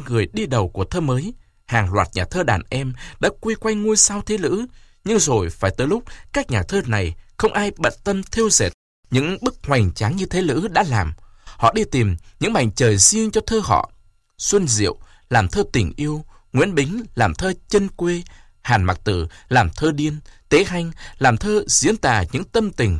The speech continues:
tế nhị, Chế Lan Viên làm thơ bi sử, Đoàn Văn Cử, Anh Thơ, Bàng Bá Lân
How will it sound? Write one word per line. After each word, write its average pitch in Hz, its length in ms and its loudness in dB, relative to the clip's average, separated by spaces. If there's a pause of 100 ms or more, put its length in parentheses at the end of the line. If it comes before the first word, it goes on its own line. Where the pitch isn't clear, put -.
(120)
tế 151 120 2
nhị, 139 240 -4 (580)
Chế 143 140 2
Lan 180 160 2
Viên 151 260 -2 (240)
làm 113 160 2
thơ 226 180 -2
bi 226 200 -2
sử, 107 380 4 (280)
Đoàn 127 260 4
Văn 196 160 -2
Cử, 101 360 -2 (260)
Anh 170 300 -2
Thơ, 170 260 -4 (360)
Bàng 117 360 0
Bá 123 160 0
Lân 151 280 -6